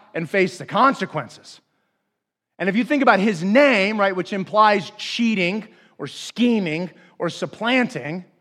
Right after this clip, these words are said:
right, he is now revealing who he actually is. And he, here's the problem that emerges in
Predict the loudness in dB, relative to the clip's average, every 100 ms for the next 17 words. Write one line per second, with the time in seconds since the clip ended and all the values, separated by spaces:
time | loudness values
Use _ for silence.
0 | _ _ _ _ _ _ _ -2 2 6
1 | 6 4 4 6 6 2 -2 4 6 6
2 | 4 0 -4 -8 -6 -2 0 0 0 0
3 | 4 4 2 -2 -6 -4 -2 -4 -10 _
4 | _ _ 4 4 4 -4 -16 -20 _ _
5 | _ _ _ _ _ 0 0 0 0 0
6 | -2 -6 -2 2 4 4 2 0 -2 0
7 | 0 0 0 -4 -4 -6 -8